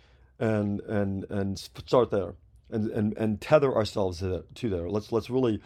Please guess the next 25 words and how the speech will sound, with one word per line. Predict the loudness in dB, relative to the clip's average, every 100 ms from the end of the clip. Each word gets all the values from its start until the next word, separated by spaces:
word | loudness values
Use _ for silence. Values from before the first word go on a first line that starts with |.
| -6
hook | -2 2
ourselves | 2 2 2 2 -2 -14 -20 -20 -6
to | -2 2
the | 2
word | 2 2
of |
the | 2
Lord, | 0 0 -2 -8 -20 -12 -2
and | 2
then | 2 2
we'll | 2
move | 2 -2
forward | 0 0 0 -4 -12 -6
into | -2 -2 0 -2 -2 -2 -4
what | -2 -2
can | 0 -2
sometimes | 0 0 -2 -2
be | -2
the |
blizzard | -2 0 0 0 -2
conditions | -2 0 0 -2 -6 -10 -20 -16
of, | -4 -4 -2
of | -4 -2
life. | 0 -2 -4 -12 _ _ _ -20 -20 _ _
All | 4 6 4